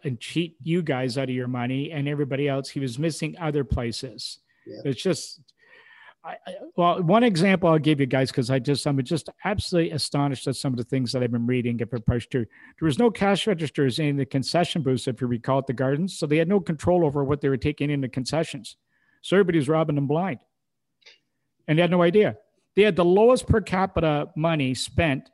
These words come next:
Speaker 1: in the league next to Quebec at
Speaker 2: No
Speaker 1: Maple Leaf
Speaker 2: kidding.
Speaker 1: Gardens. Yes.
Speaker 2: I, I had no idea that was going, 'cause of course, well, I never went
Speaker 1: But
Speaker 2: out to the
Speaker 1: meanwhile
Speaker 2: concessions, so.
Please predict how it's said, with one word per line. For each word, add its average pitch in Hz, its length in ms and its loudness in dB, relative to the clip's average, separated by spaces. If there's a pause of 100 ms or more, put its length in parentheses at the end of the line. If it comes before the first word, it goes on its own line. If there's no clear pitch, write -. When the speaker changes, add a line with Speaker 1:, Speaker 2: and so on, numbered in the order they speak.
Speaker 1:
in 147 100 -2
the 139 80 0
league 147 260 0
next 139 260 -2
to - 80 -6
Quebec 131 540 -2 (760)
at 139 80 2
Speaker 2:
No 143 40 4
Speaker 1:
Maple 147 200 2
Leaf 135 100 4
Speaker 2:
kidding. - 60 -4
Speaker 1:
Gardens. 127 400 -2 (1000)
Yes. 156 200 2
Speaker 2:
I, 165 340 2
I - 20 2
had 156 180 2
no 147 140 0
idea 143 440 2
that 120 220 -2
was 117 140 -10
going, 120 280 -8
'cause 110 180 -6
of - 60 -16
course, 127 300 -6
well, 120 240 -2
I 127 120 0
never 127 220 -4
went 113 100 -8
Speaker 1:
But 170 40 2
Speaker 2:
out - 20 4
to - 20 4
the 185 40 4
Speaker 1:
meanwhile 190 420 2
Speaker 2:
concessions, 170 680 -6
so. 110 180 -8